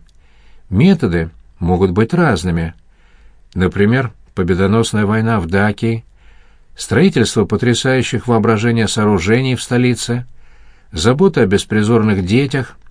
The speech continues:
установление гармонии между обладающими властью органами, запрет на организацию тайных обществ,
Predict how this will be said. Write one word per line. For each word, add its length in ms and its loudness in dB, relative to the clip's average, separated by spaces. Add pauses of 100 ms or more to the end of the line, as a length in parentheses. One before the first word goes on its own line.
(520)
установление 640 0
гармонии 720 0 (520)
между 400 0
обладающими 680 0
властью 640 -2
органами, 720 0 (840)
запрет 440 2
на 80 2
организацию 640 0
тайных 440 0
обществ, 500 -2